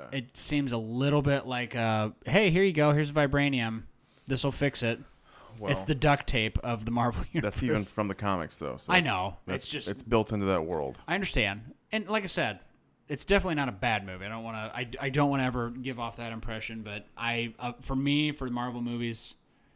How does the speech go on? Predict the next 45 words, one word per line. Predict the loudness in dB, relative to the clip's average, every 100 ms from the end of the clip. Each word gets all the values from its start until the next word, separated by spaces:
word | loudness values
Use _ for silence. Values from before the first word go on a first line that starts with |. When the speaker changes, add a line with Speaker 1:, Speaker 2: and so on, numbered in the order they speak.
| _ _ _ _ -4
Speaker 1:
meh. | -2 -2 -6 _ -20 -20 -20 _ -20 _ _ -16
Speaker 2:
Meh. | -14 -12 -12 -8
Speaker 1:
It's | -8 -2
in | -2
the | -2
Ant-Man | -2 -4 -6 -6 -6 -8
category | -6 -4 -4 -6 -6
for | -6 -8
me. | -8 -10 -12 -18 -20 _
Speaker 2:
<laughs> | _ _ -20 _ -12
All | -8
right, | -8 -10 -18 -16
the | -12
next | -12 -12 -10
movie, | -8 -8 -8
I | -10
don't | -12
know |
if | -14
you've | -14
seen | -10 -8
this | -6
either, | -4 -4 -4
but | -6 -6 -12
have | -8
you | -8
seen | -6 -6
The | -6
Cutting | -4 -4 -2
Edge? | -2 -4 -6 -12 -14
It's | -14
the | -8 -8 -8 _ -20 -14 -10
ice | -10
skating | -6 -6 -4 -4
movie | -4 -6
with, | -8 -10
like, | -10 -12 _ _ _ _ _ _ _ _ _ _ _
what's | -16
his | -14 -10
name? | -10 -10 -4
Speaker 1:
Uh, |
I | -2 0 0 -2 -2 -4
don't | -6 -6
Speaker 2:
S- | -12 -12 -12 -12 -20 -10
Speaker 1:
think | -6 -6